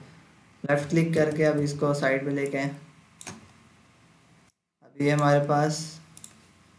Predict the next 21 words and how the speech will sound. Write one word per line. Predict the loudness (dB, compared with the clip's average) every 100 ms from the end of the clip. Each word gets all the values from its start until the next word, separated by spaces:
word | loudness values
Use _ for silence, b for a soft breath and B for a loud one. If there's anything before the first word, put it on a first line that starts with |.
| _ _ _ -20 -20 _ _ _ _ _ _
पॉट | -2 2
आ | 2
गया। | 4 4
अब | 4
इसमें | 0 0 2
जो | 2
थोड़ी | 2 0
बहुत | 2 2 4
variation | 4 4 0 -2
करनी | -2 -2 -4
है, | -6 -4
setting | -4 -4 -6 -8
करनी | -8 -8
है, | -8
वो |
हम | -10 -10
यहीं | -10 -10
से | -8 -8
कर | -8
लेते | -10 -14 -12
हैं। | -14